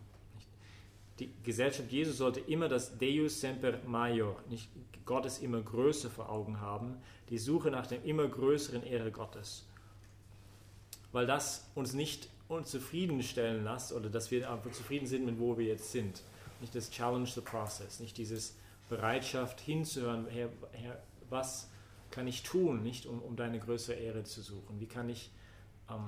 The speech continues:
mich noch mehr einlassen auf, auf, auf dich, sodass eben wir noch mehr deine größere Ehre suchen können? Ähm, und zugleich aber auch wissen, okay, wir immer wieder, okay, Christus ist im Zentrum,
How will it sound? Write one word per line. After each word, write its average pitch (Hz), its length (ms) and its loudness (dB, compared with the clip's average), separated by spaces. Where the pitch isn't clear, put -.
mich 120 180 -4
noch 123 140 -2
mehr 127 160 -2
einlassen 123 580 0
auf, 101 240 -4
auf, 107 140 -8
auf - 140 -12
dich, 135 340 -2
sodass - 480 -8
eben - 240 -10
wir 120 300 2
noch 135 320 4
mehr 120 420 2
deine 113 240 0
größere 107 360 2
Ehre 110 300 -2
suchen 104 360 -4
können? 101 360 -10
Ähm, 107 240 -2
und 143 140 2
zugleich 151 540 6
aber 143 180 6
auch 139 180 4
wissen, 156 280 2
okay, 139 300 0
wir 151 160 0
immer 156 240 4
wieder, 165 440 0
okay, 123 280 -2
Christus 156 420 -2
ist 117 120 -2
im 117 120 0
Zentrum, 156 720 0